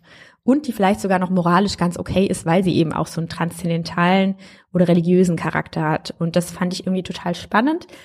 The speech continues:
Aber warum ich's eigentlich gewählt habe und so prominent gemacht habe, ist viel trivialer. Ich bin ja empirische Kulturwissenschaftlerin, das heißt, ich schaue mir an, was ich finde. Also ich probiere einfach total offen zu sein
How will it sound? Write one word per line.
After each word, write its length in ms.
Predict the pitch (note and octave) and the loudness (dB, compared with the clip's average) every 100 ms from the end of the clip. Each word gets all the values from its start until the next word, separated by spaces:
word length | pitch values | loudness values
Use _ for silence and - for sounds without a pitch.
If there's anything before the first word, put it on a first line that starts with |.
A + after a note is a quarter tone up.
| - | -20
Aber 180 | - F3+ | -2 -2
warum 180 | F3+ G3+ | 0 -2
ich's 180 | F#3 - | -4 -2
eigentlich 440 | - A3+ E4+ G3 - | 2 4 4 2 2
gewählt 360 | F3 D#3+ E3+ G3 | 0 2 2 2
habe 120 | F3+ | 0
und 60 | F3+ | -2
so 80 | |
prominent 480 | F3 - E3+ E3+ F3 | -2 -2 -2 0 -2
gemacht 320 | F#3 F#3 F#3+ | 0 -2 0
habe, 140 | B3 - | -2 -2
ist 160 | F#3 - | -12 -2
viel 220 | C4+ E4 | 2 2
trivialer. 800 | - A3 F#3+ G#3+ G#3 D#3+ A#3 - _ _ _ _ | 0 -2 2 4 4 2 -4 -8 _ _ _ _
Ich 140 | F#3 - | -14 0
bin 160 | G3+ | 2
ja 180 | G#3 F#3+ | 4 2
empirische 580 | - G3+ - D#4+ E4+ - | 2 -2 2 0 0 -4
Kulturwissenschaftlerin, 1160 | A3+ A3 - C#4 F3+ F3+ F#3 F3 - F#3+ G#3 D4+ | -4 -8 0 0 2 -2 0 -2 0 0 2 0
das 180 | F#3+ - | -2 -2
heißt, 220 | G#3+ A3 | -4 -4
ich 160 | G3 - | -10 -8
schaue 180 | A#3 | -4
mir 160 | B3+ C4 | -2 0
an, 220 | G3+ A3+ | 0 2
was 180 | G#3 G#3 | 0 -4
ich 80 | G#3+ | -10
finde. 440 | - B3 F3 E3 - - - - | 0 2 2 -2 -4 -20 -14 -2
Also 160 | G3 | -2
ich 100 | G3 | 0
probiere 320 | - G3+ D4+ | -2 2 2
einfach 260 | - A3 A3 | 4 0 -2
total 380 | - - C4+ C#4 | -8 -2 0 2
offen 240 | A#3 - | 0 -2
zu 140 | - F#3+ | -4 -2
sein 300 | F#3 G#3 | 0 0